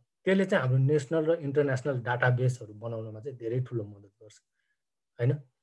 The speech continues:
हाम्रो चाहिँ तपाईँको डाटाले चाहिँ नेसनल रेड लिस्टको डाटाहरू बनाउन सकिन्छ। त्यसले चाहिँ अब क्रिटिकल इन्डेन्जर्ड छ कि प्रोटेक्टेड स्पेसिस बनाउनु पर्ने हो कि, यसलाई कन्जर्भेसन स्ट्र्याटेजीहरू के लाउनु पर्ने हो,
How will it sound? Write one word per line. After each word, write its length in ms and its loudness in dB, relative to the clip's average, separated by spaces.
हाम्रो 260 0
चाहिँ 200 4
तपाईँको 340 6
डाटाले 460 2
चाहिँ 220 -2
नेसनल 400 0
रेड 280 0
लिस्टको 1080 -4
डाटाहरू 560 2
बनाउन 380 -2
सकिन्छ। 420 -10
त्यसले 340 -2
चाहिँ 240 -2
अब 240 -8
क्रिटिकल 360 -2
इन्डेन्जर्ड 480 -2
छ 80 -14
कि 180 -12
प्रोटेक्टेड 520 -4
स्पेसिस 460 -8
बनाउनु 340 -10
पर्ने 260 -8
हो 100 -8
कि, 220 -10
यसलाई 200 2
कन्जर्भेसन 720 2
स्ट्र्याटेजीहरू 640 -2
के 100 2
लाउनु 280 2
पर्ने 300 -4
हो, 160 -4